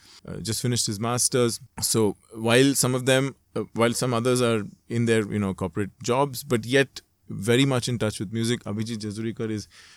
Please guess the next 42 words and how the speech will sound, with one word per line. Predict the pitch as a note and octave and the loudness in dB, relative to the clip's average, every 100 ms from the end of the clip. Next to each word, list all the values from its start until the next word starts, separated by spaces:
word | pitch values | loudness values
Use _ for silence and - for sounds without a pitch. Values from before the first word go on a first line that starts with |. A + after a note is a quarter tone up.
| - | -12
my | G#2 | -8
gosh, | F#2+ E2+ | -6 -6
he | - | -4
runs, | A2 G#2 G#2+ G2+ F#2+ | -4 -2 -4 -4 -6
uh, | F#2 E2+ E2+ - F#2+ | -6 -6 -8 -12 -10
Dharavi | F#2 G2 G#2 A2 | -6 -4 -2 -2
Rocks, | G#2 G#2+ - - | -2 -4 -8 -6
Dharavi | A2 A2 G#2+ | -2 -2 -2
Reloaded | G#2+ A2 G#2+ A2 G#2 | -2 -2 -2 -2 -4
in | G#2 G2+ | -4 -4
Mumbai. | G#2 A#2+ B2+ B2 B2 _ - | -2 0 2 2 -2 _ -6
Um, | G2+ F#2+ F#2 F2 E2+ F2+ F#2 - - - _ _ | -4 -2 -4 -4 -6 -8 -12 -14 -18 -20 _ _
it's | - - | -18 -18
quite | - C#3+ D#3+ | -14 -6 -2
amazing. | C#3 G#2 A2 C3+ G#2+ D#2+ | 0 2 0 0 -2 -2
Yeah, | F#2+ A#2 | -2 0
uh, | G#2+ A2 | 0 -2
Gandhar, | A2 B2 A#2+ A#2+ C3 C#3+ | 0 0 2 2 2 2
he's | A2 A#2 | -2 -6
the | G#2+ | -4
flute | A2+ - B2+ A2 | -8 -4 -6 -2
player, | B2+ A#2+ A#2 | 2 2 2
but | A2 | 0
I, | G#2+ G#2+ G#2+ | -2 -4 -6
I'm | G#2+ | -6
constantly | G2+ G#2 A#2 A2 A2+ G2 - - - | -6 -6 -6 -6 -6 -6 -10 -8 0
<laughs> | A#2+ A#2 A2 G#2+ | 2 2 0 0
robbing | A2+ A2 A2+ A2+ | 0 2 2 2
him | G#2+ A2 | 0 -2
of | G#2 G2+ | -2 -4
his | G#2 - | -6 -10
flute | - A2+ G#2+ | -6 -4 -4
playing | - G#2+ G#2+ F2+ - - - | 0 0 0 -4 -12 -16 -12
and | F#2+ | -10
putting | F2+ G#2 | -4 0
him | G#2+ | 0
onto | G#2 G2+ | 0 0
the | G2 | -2
drums. | G2 B2+ C#3 | -2 0 0
So | C3 | 0
these | C3 E3+ | 0 0
guys | E3 G3 F#3 | 4 4 4